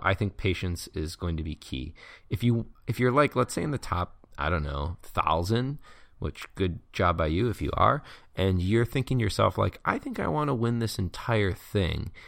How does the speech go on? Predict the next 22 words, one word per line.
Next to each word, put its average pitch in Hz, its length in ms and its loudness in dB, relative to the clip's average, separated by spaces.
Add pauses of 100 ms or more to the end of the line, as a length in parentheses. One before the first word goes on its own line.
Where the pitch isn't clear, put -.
(140)
you 123 140 4
might 139 180 6
need 123 140 0
to 110 80 -2
take 101 260 0
some 90 220 -2
risks. - 360 -4
If - 140 -2
you're 101 100 -2
hoping 127 280 0
to 147 60 -2
just - 280 -8 (140)
finish 104 280 -2
the 120 100 -8
season 95 340 -4
with 87 120 -6
a 85 60 -4
really 87 380 -2
nice 82 300 -6
O 82 160 -4
R, 82 360 -2 (480)
um, 80 520 0